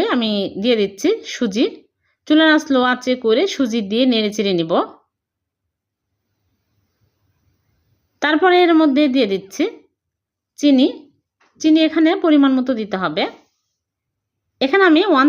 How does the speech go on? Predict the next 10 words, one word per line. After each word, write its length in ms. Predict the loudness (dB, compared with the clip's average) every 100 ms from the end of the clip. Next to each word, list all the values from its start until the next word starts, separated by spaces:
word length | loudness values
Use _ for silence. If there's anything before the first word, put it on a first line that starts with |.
| 0
থার্ড 160 | -6 -4
কাপের 200 | -2 -2
মতো 140 | -2 -2
দিয়ে 180 | -2 -2
দিলাম। 220 | -2 -4 -6 -8 _ _ _ _ _ _ _ _ _
তারপরে 320 | -2 0 2 2
আমের 160 | 4 2
পিউরি 260 | 0 0 0 2
দিয়ে 140 | 0 -2
দিচ্ছি। 300 | -6 -8